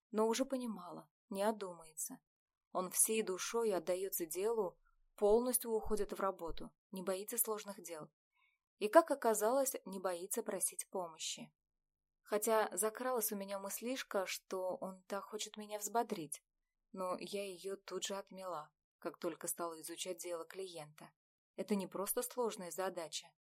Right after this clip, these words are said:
мега сложная. Зато я немного пришла в себя и вспомнила о ещё одном человеке, который нуждался во мне и Ване. «Как там Милена? Ничего не слышно?» Снова в центре под опекой.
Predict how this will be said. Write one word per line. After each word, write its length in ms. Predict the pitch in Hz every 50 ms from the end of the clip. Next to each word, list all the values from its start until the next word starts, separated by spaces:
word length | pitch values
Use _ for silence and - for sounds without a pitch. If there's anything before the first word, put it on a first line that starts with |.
| _ _ -
мега 440 | 175 170 170 175 196 214 214 208
сложная. 600 | 196 - - 180 165 160 - - 220 233 214 - _ _ _ _ _ _ _ _ _ _ _ _ _ _ _ _ _ _ _ _ _ _ -
Зато 260 | 180 202 247 254 339
я 160 | 349 330 320
немного 360 | 285 269 262 254 262 247 240
пришла 320 | 233 254 - - - 226 208
в 60 | -
себя 520 | - - 214 208 214 202 214 247 277 302
и 240 | 294 - - 190 190
вспомнила 760 | - - - - - 202 214 240 262 269 262 247 240 233 233
о 140 | 226 - 185
ещё 360 | 175 170 165 - - 196 208
одном 260 | 226 233 247 233 226
человеке, 560 | 220 - 220 220 208 214 208 208 202 - 214
который 380 | - - 202 190 - 190 190 185
нуждался 520 | 185 185 185 - 180 175 170 170 - 185
во 140 | 175 180 175
мне 240 | 180 175 175 170 175
и 40 | 170
Ване. 420 | 165 165 165 165 160 - - - _ _ _ _ _ _ _ _ _ _ _
«Как 200 | - 247 233 -
там 180 | - 247 240
Милена? 500 | 240 254 254 233 202 175 160 156 156 156 - _ _ _ _ _ _
Ничего 320 | - 202 208 - 262 262
не 140 | 277 254 214
слышно?» 460 | - - 240 262 - - 226 180 165 - _ _ _ _ _ _ _ _ _ _ _ _ -
Снова 260 | - 262 262 240 233 208
в 80 | -
центре 320 | - - 262 269 269 226 214
под 320 | 214 - 190 196 190 -
опекой. 580 | 202 190 - - 156 147 - - 165 156 156